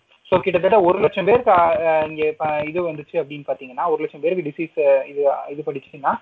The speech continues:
ஆயிரம் வென்டிலேட்டர் தேவைப்படுது. பாதி இடத்துல ஆயிரம் ventilator வெண்டிலேட்டர்லாம் எனக்கு தெரிஞ்சு இருக்குமான்னு, ஆ, பல ஊர்ல வந்து இல்லைங்கிறது தான் எனக்கு தெரிஞ்சு மிகப்பெரிய உண்மை. ரொம்ப குறிப்பா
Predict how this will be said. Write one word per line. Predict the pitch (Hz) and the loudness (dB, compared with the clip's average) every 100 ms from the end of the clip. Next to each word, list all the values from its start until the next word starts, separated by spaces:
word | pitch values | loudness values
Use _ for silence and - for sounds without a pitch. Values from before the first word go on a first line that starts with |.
| _ _ _ | _ _ _
ஆயிரம் | 165 247 254 170 | 6 6 4 0
வென்டிலேட்டர் | 175 226 190 143 | -2 -2 -4 -6
தேவைப்படுது. | 143 135 123 117 _ _ _ _ - _ _ _ - | -8 -8 -10 -18 _ _ _ _ -20 _ _ _ -10
பாதி | - 180 220 208 | 4 6 6 4
இடத்துல | 196 247 | 0 2
ஆயிரம் | 185 185 190 - | 2 2 0 -6
ventilator | 185 180 - _ _ _ _ _ _ _ 202 | -12 -12 -16 _ _ _ _ _ _ _ -8
வெண்டிலேட்டர்லாம் | 196 190 214 | -8 -4 -6
எனக்கு | 165 147 165 | -6 -10 -12
தெரிஞ்சு | 185 208 202 - - | -8 -10 -10 -14 -8
இருக்குமான்னு, | 196 175 165 196 185 147 | -4 -4 -4 -8 -8 -6
ஆ, | 147 139 135 135 _ | -6 -4 -6 -10 _
பல | - 151 208 | 0 4 6
ஊர்ல | 202 220 214 | 4 2 2
வந்து | 170 160 214 170 147 | 2 -2 -4 -4 -6
இல்லைங்கிறது | 170 196 165 143 | -2 -2 -2 -4
தான் | 170 | -6
எனக்கு | 165 139 151 | -8 -10 -12
தெரிஞ்சு | 156 156 | -10 -10
மிகப்பெரிய | - 151 151 151 | -10 -12 -10 -10
உண்மை. | 135 139 - _ _ _ | -10 -14 -16 _ _ _
ரொம்ப | 170 233 269 | -2 0 0
குறிப்பா | 220 233 202 170 233 | 0 0 0 0 -4